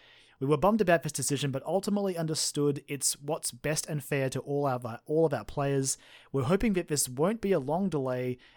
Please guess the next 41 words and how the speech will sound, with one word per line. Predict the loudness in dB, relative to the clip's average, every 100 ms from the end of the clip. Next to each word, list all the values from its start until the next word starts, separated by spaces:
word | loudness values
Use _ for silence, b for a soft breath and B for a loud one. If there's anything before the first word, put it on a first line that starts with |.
| _
and | -6
we'll | -2
update | 0 2 0
you | 0
as | -2
soon | 0
as | -2 -2
we |
have | 0 0 0
new | -2
information | -2 -4 -4 -4 -4
to | -6
share. | -2 0 0 -2 b b b b -6
We | -2
wish | 0 2
you | 4
all, | 6 6 4 -2 _ -4
your | -4
families, | 2 2 4 0 0
and | -2
your | -2
friends | 0 0 0
the |
best | -2 -4
of | -4
health. | -2 -2 -4
Thank | -2 -2 -2
you |
for | -2
being | -2 0 0
amazing | 0 -2 -2
fans | -4 -2 -2
and | -2
your | -6
continued | -6 -4 -4 -4
support. | -8 -6 -6 -6
Stay | -6 -4 -4
safe, | -4 -6 -8
Naughty | -10 -10
Dog." | -14 -16 B B B B _
So, | 2 8 10 10 8